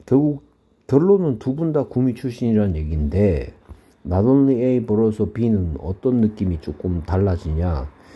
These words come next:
자, A가 뭐인 건 너도 알고 있지?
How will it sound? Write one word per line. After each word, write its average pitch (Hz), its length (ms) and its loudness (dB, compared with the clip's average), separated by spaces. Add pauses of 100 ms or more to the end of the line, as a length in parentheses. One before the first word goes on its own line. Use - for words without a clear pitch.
(400)
자, 87 300 2 (360)
A가 160 420 6
뭐인 123 400 2
건 110 160 0
너도 113 300 0
알고 113 320 0
있지? 95 480 -2